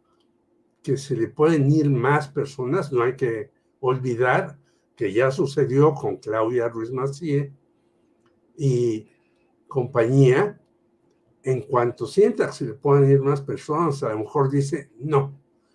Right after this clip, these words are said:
nos zafamos de este Partido Acción Nacional,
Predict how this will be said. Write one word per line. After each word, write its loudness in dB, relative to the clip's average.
nos 4
zafamos 2
de 8
este 0
Partido 2
Acción -2
Nacional, -2